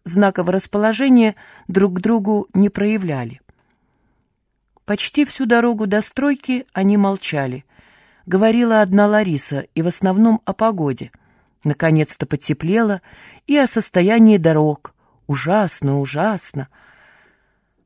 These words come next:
Потом Ивану опять пришлось пересесть вперед.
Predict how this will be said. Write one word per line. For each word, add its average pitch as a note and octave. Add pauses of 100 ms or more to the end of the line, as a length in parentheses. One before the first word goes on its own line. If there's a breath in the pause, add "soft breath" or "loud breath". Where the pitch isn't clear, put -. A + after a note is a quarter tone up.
Потом D#4+
Ивану D4
опять G#3+
пришлось G3+
пересесть G3
вперед. G3